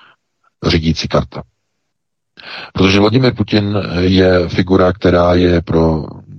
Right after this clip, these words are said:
eh, z konceptuálního hlediska velice těžce č-, čitelná. On je především kádrem halachim. A být kádrem halachim znamená o-, ochraňovat Izrael a zájmy Izraele. A zájmem Izraele je odstranit Bašára Asada.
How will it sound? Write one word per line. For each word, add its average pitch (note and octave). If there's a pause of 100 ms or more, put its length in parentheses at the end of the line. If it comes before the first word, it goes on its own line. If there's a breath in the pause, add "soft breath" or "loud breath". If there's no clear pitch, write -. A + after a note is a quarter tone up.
(420)
eh, E2+
z -
konceptuálního F#2+
hlediska F2
velice E2
těžce -
č-, -
čitelná. C#2+ (580 loud breath)
On A#2
je C#3+
především B2
kádrem G#2
halachim. E2+ (460)
A -
být A2+
kádrem B2+
halachim G#2+
znamená G2
o-, G2+
ochraňovat F#2+
Izrael E2
a F#2
zájmy F#2
Izraele. D#2
A C2+
zájmem G2+
Izraele G2
je G2+
odstranit F#2+
Bašára F2+
Asada. -